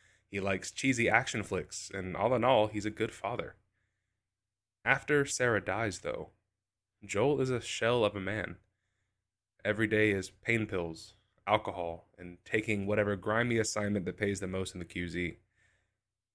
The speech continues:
This world that they live in without his daughter, with zombies, under martial law, without humanity,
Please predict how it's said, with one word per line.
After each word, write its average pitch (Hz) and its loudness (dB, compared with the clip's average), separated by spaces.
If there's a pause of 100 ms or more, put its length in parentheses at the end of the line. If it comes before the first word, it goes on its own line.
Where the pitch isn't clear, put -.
(340)
This 113 0
world 113 8
that 113 -8
they 104 2
live 107 2
in 90 -2
without 95 2
his 101 -6
daughter, 85 -6 (560)
with 90 -6
zombies, 87 0 (180)
under 85 -6
martial 95 -2
law, 90 -2 (480)
without 98 2
humanity, 92 2